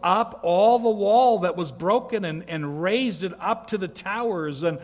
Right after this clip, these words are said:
another wall without, and repaired Milo and the city of David, and made darts and shields in abundance." So here we see the construction.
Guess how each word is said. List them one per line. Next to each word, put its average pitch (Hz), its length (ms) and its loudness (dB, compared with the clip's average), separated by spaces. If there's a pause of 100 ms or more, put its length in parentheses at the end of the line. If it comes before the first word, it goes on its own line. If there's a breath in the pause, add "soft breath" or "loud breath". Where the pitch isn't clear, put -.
(220 loud breath)
another 185 380 2
wall 190 340 2
without, 180 560 -4
and 156 120 -6
repaired 202 580 -4
Milo 185 540 -2
and 151 80 -8
the 143 80 -6
city 202 260 -6
of 160 100 -6
David, 180 520 -4
and 156 140 -6 (280 loud breath)
made 180 460 0
darts 214 640 0
and 160 200 -6
shields 196 760 -4
in 185 320 -6
abundance." 175 1080 -6 (680 soft breath)
So 165 140 -4
here 226 240 2
we 220 140 0
see 214 180 -2
the 180 100 -2
construction. 190 920 -4